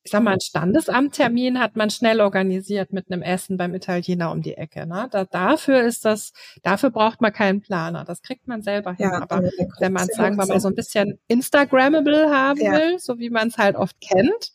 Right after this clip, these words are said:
Speaker 1: dann ist das in einem kurzen Zeitraum wirklich eine Herausforderung. Auch für einen Planer, muss man auch mal dazu sagen. Ist dann nicht mehr so einfach, kriegt man viele Absagen.
Speaker 2: Ja,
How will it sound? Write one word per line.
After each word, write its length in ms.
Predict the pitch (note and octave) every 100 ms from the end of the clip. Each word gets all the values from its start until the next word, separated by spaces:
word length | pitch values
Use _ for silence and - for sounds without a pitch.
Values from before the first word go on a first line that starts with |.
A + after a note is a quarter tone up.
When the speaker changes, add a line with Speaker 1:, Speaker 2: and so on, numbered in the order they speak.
| _ - - _ _ -
Speaker 1:
dann 260 | F#3+ B3+
ist 220 | D4+ -
das 240 | C4+ C#4 -
in 80 | A3
einem 140 | A3
kurzen 360 | - B3 - B3
Zeitraum 640 | - G#3+ G#3+ - A3 G#3+
wirklich 320 | G#3+ G#3+ -
eine 100 | A3
Herausforderung. 600 | G3+ G3+ G3+ F3 E3+ E3+
Auch 260 | F3 E3+ F3
für 140 | -
einen 120 | F#4
Planer, 480 | - G4 D#4+ F#3 D#3 -
muss 160 | -
man 140 | G3+ F#3+
auch 100 | G3+
mal 140 | C4
dazu 300 | D4 - E4
sagen. 380 | B3+ - F#3 F#3 -
Ist 120 | -
dann 120 | G#3+
nicht 180 | A#3+ -
mehr 140 | D4 C#4+
so 100 | D4
einfach, 600 | C4 C4+ C#4 - D#3 -
kriegt 260 | A#3+ -
man 100 | A3+
viele 240 | - C4+ -
Absagen. 560 | - - D#3 D#3 E3+
Speaker 2:
Ja, 160 | F#3